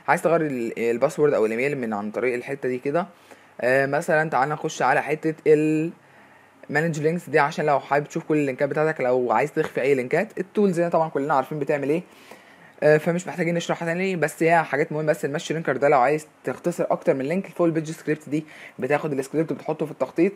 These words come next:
في عندك في المدونة او في وورد بريس بقى بالطريقة اللي انتوا بتحطوا بيها، عشان ماليش قوي في حوار وورد بريس، ولكن يعني الطريقة بسيطة جدًا يعني. وبتاخد ال-، ده وبتحطه في التخطيط عندك، بيحول لك كل اللينكات المدونة للينكات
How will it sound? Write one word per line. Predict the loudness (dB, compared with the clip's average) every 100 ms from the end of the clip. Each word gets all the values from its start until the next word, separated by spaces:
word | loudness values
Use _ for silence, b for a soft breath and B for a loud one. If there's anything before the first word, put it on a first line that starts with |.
| -4
في | -6
عندك | -4 -4
في | -4
المدونة | 2 4 4 2
او | 0 0 0
في | 0
وورد | 0 0
بريس | 0 0
بقى | 0 -2
بالطريقة | 0 2 2
اللي | 2
انتوا | -6
بتحطوا | -12 -10 -2
بيها، | 2 2 2 B B B -12
عشان | -8
ماليش | -6 -4
قوي | -6
في | -2
حوار | 0 0 -2 -4
وورد | -4 -4 -4
بريس، | -6 -6 -8 B B B B
ولكن | 0 2 2
يعني | -2 -2 -4
الطريقة | -4 -4 -2 0 0
بسيطة | -2 -4
جدًا | -2 -2 -2
يعني. | -2 -2 -2
وبتاخد | -4 -2 -2 2
ال-، | 2 2 2 2 2 -2 -6 -12 B B B B -18
ده | 2 8 8 8
وبتحطه | 6 2 -2 -4 -4
في |
التخطيط | -6 -8 -6 -2
عندك، | 0 0 -2
بيحول | -2 -2 0 0 0
لك | 0
كل | -2
اللينكات | -2 -4 -4
المدونة | -4 -2 0 0 0 -2
للينكات | -2 -2 -2 -6 -2 -2